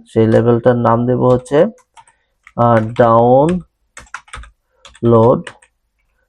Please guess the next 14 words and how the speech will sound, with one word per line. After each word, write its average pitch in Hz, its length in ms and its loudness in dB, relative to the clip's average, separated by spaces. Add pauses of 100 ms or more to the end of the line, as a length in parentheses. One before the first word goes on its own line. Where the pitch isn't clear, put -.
(260)
ডাউনলোড 131 680 0 (340)
মডেল। 110 440 0 (600)
তার 131 100 -4
মানে 143 100 -2
আমাদের 139 220 0
একটা 131 140 -4
বাটন 120 420 -4
থাকবে 131 420 -2 (1000)
ডাউনলোড 131 560 0
মডেল, 120 400 0
এটাতে - 360 -6
ক্লিক 123 280 -4
করলে 143 260 0
ডাউনলোড 120 580 0